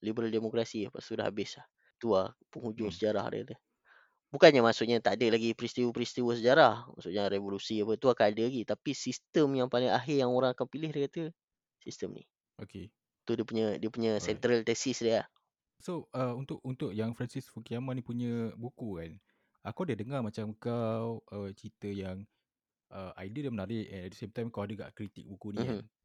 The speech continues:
Speaker 2: So far kau rasa adakah buku ni out of five lah?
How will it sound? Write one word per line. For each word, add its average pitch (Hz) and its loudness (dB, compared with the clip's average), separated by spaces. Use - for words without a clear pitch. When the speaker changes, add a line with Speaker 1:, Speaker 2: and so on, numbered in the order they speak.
Speaker 2:
So - -14
far 139 -8
kau 113 -8
rasa 143 -8
adakah 107 -10
buku 107 -10
ni 113 -4
out - -10
of 107 -6
five 107 -6
lah? 92 -12